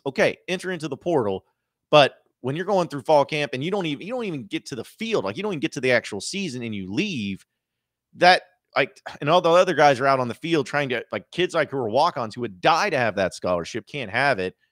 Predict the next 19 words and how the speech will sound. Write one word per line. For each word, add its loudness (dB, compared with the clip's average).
because -2
you -8
just -8
left, 4
and -10
so -6
it -2
has -4
to -12
go -2
void 0
essentially -8
for -6
a -4
semester. -6
I 4
don't 4
like -4
that. -12